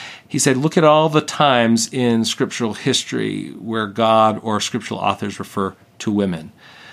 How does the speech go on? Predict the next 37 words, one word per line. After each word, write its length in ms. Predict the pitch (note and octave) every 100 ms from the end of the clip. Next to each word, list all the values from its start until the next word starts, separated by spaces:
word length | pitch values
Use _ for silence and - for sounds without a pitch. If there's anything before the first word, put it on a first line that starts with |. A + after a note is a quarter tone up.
| -
So, 360 | - - A#2+ A2
you 160 | G#2+
know, 160 | G#2 G#2
you 200 | G#2 G#2
have 280 | G#2 A2 G2+
the 140 | G2+
woman 520 | F#2+ A#2 A2+ G#2+ G#2+ - G#2+
is 120 | G2+
flesh 300 | - G#2+ -
of 100 | G#2+
my 140 | G2+
flesh, 440 | G2 A2+ G#2 G2 -
so 280 | G2 F#2 F#2 _ -
Eve 260 | A2+ G#2+
at 80 | A2
the 80 | -
creation. 640 | - G2+ F#2 F2+ A2 - - - -
The 80 | A2+
woman 280 | A#2+ A#2 A2+
beguiled 560 | G#2+ G#2+ G#2+ G#2 F#2+
me, 260 | F2+ D#2+ - _ _ -
Eve 420 | A2 A2+ A2 - -
at 240 | G#2 -
the 60 | G2+
fall. 640 | - A#2 G2 D#2+ E2+ - - - - -
Now 280 | A2+ G#2+ G#2+
we're 100 | G#2+
suggesting 600 | - G#2+ A2 G#2 - G#2
that 120 | G2+
Mary 240 | G#2+ G2+
represents 840 | G2+ F#2+ G#2 G#2+ G2+ G2+ - - - _
woman 600 | A#2 G#2+ A2+ G#2+ G#2 -
at 200 | A2 G2+
the 60 | -
conception 640 | - G#2 - G2+ - G2+
of 100 | F#2+
Jesus. 580 | E2+ G#2 G2 F#2 G#2 -